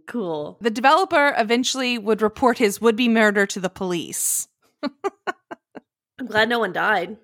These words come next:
Speaker 2: I'm very glad nobody died.
Speaker 1: I mean, this is goofy. That was a, that was a goofy story, huh?
Speaker 2: That was ridiculous.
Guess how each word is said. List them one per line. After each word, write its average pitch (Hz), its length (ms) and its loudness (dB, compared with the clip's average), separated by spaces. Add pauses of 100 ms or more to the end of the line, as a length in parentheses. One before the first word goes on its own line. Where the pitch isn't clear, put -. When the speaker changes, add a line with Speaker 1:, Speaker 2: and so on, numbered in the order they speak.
(480)
Speaker 2:
I'm 302 360 2
very 269 400 2
glad 302 360 2
nobody 220 360 -2
died. 170 720 -6 (1080)
Speaker 1:
I 214 60 4
mean, 185 440 0
this 262 240 -4
is 214 120 -4
goofy. 170 540 -4
That 311 140 2
was 302 100 2
a, - 40 2
that - 160 4
was 277 100 2
a 214 40 -2
goofy 175 420 0
story, 156 400 0
huh? 156 300 -6 (380)
Speaker 2:
That 254 160 2
was 226 180 -4
ridiculous. 170 840 -8